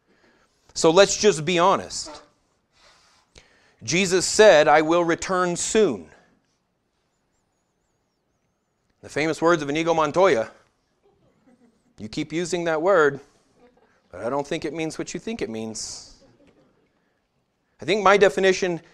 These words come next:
and Jesus' definition of soon is different. Because two thousand years later isn't soon to me. I'm sure it's not to you either, so why has the Lord delayed?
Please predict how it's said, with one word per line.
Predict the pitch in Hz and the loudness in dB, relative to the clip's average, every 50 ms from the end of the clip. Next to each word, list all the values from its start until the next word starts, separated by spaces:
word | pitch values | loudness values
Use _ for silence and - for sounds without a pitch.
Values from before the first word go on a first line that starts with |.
| _ _ - | _ _ -6
and | 135 131 | -6 -4
Jesus' | 123 151 185 196 170 156 160 156 151 | -2 -2 -2 -2 -2 -4 -6 -8 0
definition | 139 185 175 156 170 180 180 170 - 165 | 2 2 2 2 0 -4 -4 -4 -4 -8
of | 135 - | -8 -8
soon | - - - 208 190 170 143 131 131 131 - _ _ _ _ _ _ _ _ _ _ _ | -10 -2 0 2 2 2 2 0 -2 -6 -10 _ _ _ _ _ _ _ _ _ _ _
is | 104 104 | -18 -2
different. | 110 160 160 - 135 101 - - - - - _ _ _ _ _ _ _ _ _ _ _ _ _ _ _ _ _ _ _ _ _ _ _ _ _ _ _ _ | 0 0 0 0 -4 -8 -8 -10 -14 -14 -14 _ _ _ _ _ _ _ _ _ _ _ _ _ _ _ _ _ _ _ _ _ _ _ _ _ _ _ _
Because | - 123 143 135 | -6 -4 -4 -4
two | - - 185 170 | -2 -6 -6 0
thousand | - 180 180 180 170 170 170 170 | 4 4 4 4 4 2 0 0
years | 175 170 147 156 | 0 0 0 0
later | 170 185 190 170 147 147 | 4 4 6 6 4 2
isn't | 156 151 156 139 - | 0 -2 -4 -8 -8
soon | - - - - 202 208 208 202 185 | -10 -6 0 0 2 2 2 -2 -4
to | - 143 | -6 -8
me. | 110 98 85 78 _ _ _ _ _ _ _ _ _ _ _ _ _ _ _ _ _ _ _ _ _ _ _ _ _ - | -8 -10 -12 -16 _ _ _ _ _ _ _ _ _ _ _ _ _ _ _ _ _ _ _ _ _ _ _ _ _ -16
I'm | 98 | -10
sure | - - 147 | -4 -2 -2
it's | 139 139 - | -2 -2 -2
not | 151 143 139 131 - | -4 -4 -4 -4 -6
to | 123 | -6
you | 120 135 139 131 | -4 -4 -2 -2
either, | 151 175 147 113 110 | -2 -2 -4 -6 -8
so | - - 127 123 123 - _ _ _ _ _ _ _ _ _ _ _ _ _ _ _ _ _ _ _ | -4 -2 -2 -2 -2 -4 _ _ _ _ _ _ _ _ _ _ _ _ _ _ _ _ _ _ _
why | - 120 131 131 | -4 -2 -2 0
has | 120 135 127 123 120 | 0 -4 -6 -6 -6
the | 123 120 | -8 -4
Lord | 120 120 117 113 107 | -2 -2 -4 -4 -4
delayed? | 101 107 110 127 123 104 90 82 - | -8 -6 -4 -2 -2 -4 -6 -10 -18